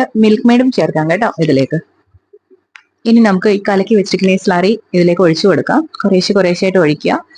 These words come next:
ഈ സമയത്ത് തീ വളരെയധികം ശ്രദ്ധിക്കുക. തീ കുറച്ച് വെച്ചിട്ട് കൈവിടാതെ ഇളക്കിക്കൊണ്ടിരിക്കുക കേട്ടോ. എന്നിട്ട് ഈ കസ്റ്റർഡിന്റെ മിക്സ് നന്നായി ഒന്ന് കുറുകി വരണം.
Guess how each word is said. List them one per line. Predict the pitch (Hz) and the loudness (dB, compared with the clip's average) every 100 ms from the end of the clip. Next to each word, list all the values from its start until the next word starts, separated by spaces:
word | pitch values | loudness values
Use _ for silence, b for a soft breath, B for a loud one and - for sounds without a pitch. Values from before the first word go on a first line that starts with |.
| B B 240 | B B 0
ഈ | 220 | 2
സമയത്ത് | 220 214 220 | 2 0 0
തീ | 220 226 | 2 2
വളരെയധികം | 190 190 214 233 220 | 2 2 2 2 0
ശ്രദ്ധിക്കുക. | 185 175 170 226 220 | 0 0 0 0 2
തീ | 208 | 2
കുറച്ച് | 196 180 247 | 0 0 0
വെച്ചിട്ട് | 202 - - 440 466 - | -2 -2 -2 -2 -2 -4
കൈവിടാതെ | 202 190 185 185 233 | -2 0 0 0 0
ഇളക്കിക്കൊണ്ടിരിക്കുക | 180 175 180 180 156 143 | 0 -2 0 0 0 -2
കേട്ടോ. | 165 233 170 _ _ _ _ _ _ _ _ _ _ _ _ _ _ _ _ _ _ - 214 | -2 -2 -4 _ _ _ _ _ _ _ _ _ _ _ _ _ _ _ _ _ _ -14 -8
എന്നിട്ട് | 190 220 262 240 | -4 -4 -4 0
ഈ | 233 240 | 0 0
കസ്റ്റർഡിന്റെ | 202 - 202 196 202 190 | -2 -2 -4 0 0 0
മിക്സ് | 170 - 269 285 196 | -2 -2 -2 0 0
നന്നായി | 202 233 196 | 2 2 0
ഒന്ന് | 202 | 2
കുറുകി | 196 185 220 | 2 2 2
വരണം. | 170 147 | 2 0